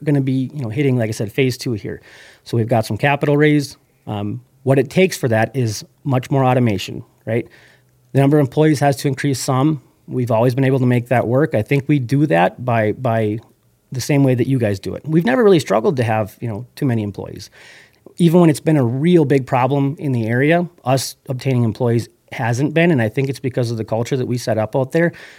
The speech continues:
We provide opportunity, we provide growth. You know, we're always looking towards the future, and they see that. You know, people are attracted to what they,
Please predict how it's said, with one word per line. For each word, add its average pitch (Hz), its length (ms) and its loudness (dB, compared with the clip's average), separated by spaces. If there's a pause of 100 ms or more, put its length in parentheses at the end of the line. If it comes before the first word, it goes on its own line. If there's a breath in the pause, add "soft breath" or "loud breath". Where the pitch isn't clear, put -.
(100)
We 123 80 2
provide 113 300 2
opportunity, 156 500 2
we 123 80 2
provide 107 380 -2
growth. 123 460 0
You 131 80 -4
know, 110 80 0
we're 113 160 0
always 131 400 4
looking 127 240 -4
towards 117 280 -2
the 107 80 -6
future, 151 500 -2
and 117 120 -2
they 151 100 2
see 143 240 -4
that. 85 220 -10
You 117 80 -8
know, 107 100 -6
people 175 280 -2
are 175 100 4
attracted 117 500 -2
to 107 60 -6
what 104 240 -6
they, 104 260 -6